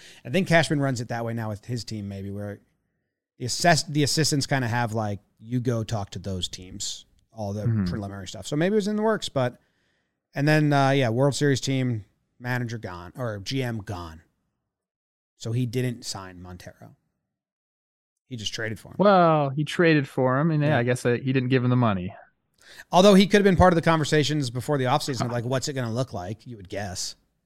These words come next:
Speaker 1: I have no idea. We, because ru-, rumors were that relationship soured way back at the trade deadline. So maybe he's been on the outs ever since.
Speaker 2: Yeah, it's interesting because he's, he's,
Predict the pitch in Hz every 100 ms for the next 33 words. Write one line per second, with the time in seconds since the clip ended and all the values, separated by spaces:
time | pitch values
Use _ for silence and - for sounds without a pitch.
0 | _ _ - 143 160 170 185 110 95 156
1 | 151 - - - 170 165 131 156 156 196
2 | - 180 170 214 202 147 180 170 165 156
3 | 156 156 - 143 - 147 147 139 131 135
4 | 139 131 113 - 139 135 117 101 92 101
5 | 127 _ _ _ _ - 127 131 135 135
6 | 139 143 139 139 139 143 131 143 135 -
7 | 139 - - _ _ _ _ _ _ _
8 | _ _ _ _ _ _ _ 190 202 175
9 | 202 190 - 143 135 147 139 160 135 147
10 | 143 -